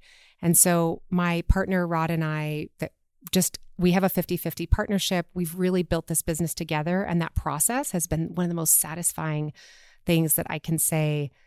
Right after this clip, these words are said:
um, has, has evol-, has, that process has been so satisfying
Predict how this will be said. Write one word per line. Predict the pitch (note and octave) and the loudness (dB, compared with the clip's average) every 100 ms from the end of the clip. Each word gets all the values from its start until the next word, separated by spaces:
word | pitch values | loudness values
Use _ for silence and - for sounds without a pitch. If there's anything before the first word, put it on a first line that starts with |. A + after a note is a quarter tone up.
| _ _ _ - | _ _ _ -6
um, | D3 D3 D#3 - _ | -4 -4 -6 -12 _
has, | - E3+ D3 - _ - _ | -2 2 0 -2 _ -20 _
has | D3+ F3 | 0 2
evol-, | E3 - D#3+ - | 2 -2 -6 -4
has, | D#3+ E3+ D#3 - _ _ _ - - - - | 0 2 0 -2 _ _ _ -20 -20 -20 0
that | F3+ - | 4 4
process | - G3+ - E3+ D3+ | 4 4 2 -2 -2
has | F3 | -2
been | - E3+ | 2 4
so | - F3+ E3+ | 4 4 2
satisfying | E3 - D3+ D3+ - - - - | 2 0 -2 -6 -8 -8 -10 -10